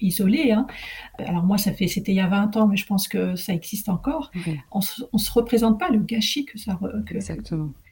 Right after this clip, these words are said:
Speaker 1: donc voilà, ça, ça, ça a été un choc parce que je me suis dit : « Mais c'est pas, c'est pas possible. » Euh, la conclusion, c'est que si je n'ai pas un, ce type de diplôme, je, je risque de tourner en rond. Donc,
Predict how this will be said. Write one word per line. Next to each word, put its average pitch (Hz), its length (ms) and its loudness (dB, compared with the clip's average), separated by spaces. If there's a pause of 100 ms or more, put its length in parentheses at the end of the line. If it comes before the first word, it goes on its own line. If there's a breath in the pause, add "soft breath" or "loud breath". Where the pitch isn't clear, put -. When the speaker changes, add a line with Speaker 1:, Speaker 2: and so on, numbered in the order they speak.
(280 loud breath)
Speaker 1:
donc 202 160 6
voilà, 208 260 8
ça, 285 340 6
ça, 349 180 2
ça 349 140 0
a - 20 6
été 302 180 2
un 294 100 6
choc 349 340 2
parce - 180 -2
que 277 80 2
je 240 160 0
me 262 80 4
suis - 180 -2
dit : « 285 200 2
Mais 220 180 2 (240)
c'est - 240 -10
pas, 196 260 2
c'est 208 160 -2
pas 208 120 -2
possible. » 202 680 6 (680 loud breath)
Euh, 175 340 0
la 180 100 2
conclusion, 214 600 4
c'est 214 160 -2
que 170 120 0
si 233 200 -2
je 226 100 6
n'ai 214 100 8
pas 214 200 2
un, 175 640 0
ce - 160 -4
type 190 240 -2
de 196 80 2
diplôme, 202 800 2
je, 196 100 -2
je 190 160 -4
risque 202 340 0
de 170 120 0
tourner 180 340 0
en 165 100 -2
rond. 190 260 -2 (680 loud breath)
Donc, 190 460 4